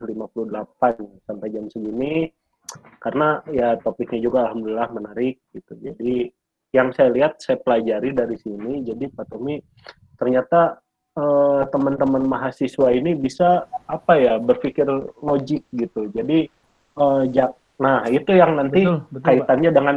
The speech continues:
Speaker 1: praktek ini, praktek
Speaker 2: Keren, keren.
Speaker 1: P O P W. Yang saya harapkan, jadi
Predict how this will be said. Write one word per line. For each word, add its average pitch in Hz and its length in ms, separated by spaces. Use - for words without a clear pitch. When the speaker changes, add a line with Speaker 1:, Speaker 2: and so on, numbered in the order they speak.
Speaker 1:
praktek - 480
ini, 160 360
praktek 135 360
Speaker 2:
Keren, 135 520
keren. - 0
Speaker 1:
P - 80
O 127 120
P - 160
W. 139 80
Yang 135 240
saya 135 220
harapkan, 127 720
jadi 117 180